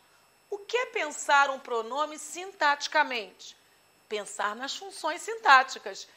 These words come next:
e ele pode assumir quase todas. O pronome é um termo que funciona como um adjunto adnominal quando acompanha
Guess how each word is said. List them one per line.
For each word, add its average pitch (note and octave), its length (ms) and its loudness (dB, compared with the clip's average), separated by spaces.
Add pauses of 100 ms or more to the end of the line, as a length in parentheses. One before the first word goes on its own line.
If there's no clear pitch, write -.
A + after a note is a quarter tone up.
(120)
e C4+ 100 -4
ele C4 460 0 (280)
pode C4+ 240 4
assumir C4 520 -4 (220)
quase D4 480 4
todas. - 960 0 (500)
O G#4+ 160 4
pronome B3 840 0 (140)
é B3+ 100 2
um A#3+ 140 0 (180)
termo B3+ 460 2 (340)
que G4+ 160 0
funciona D4+ 800 -2
como C4+ 300 -2
um B3+ 80 -4
adjunto C4+ 840 -2 (140)
adnominal C#4+ 1600 4 (200)
quando E4+ 240 -2
acompanha C#4 960 0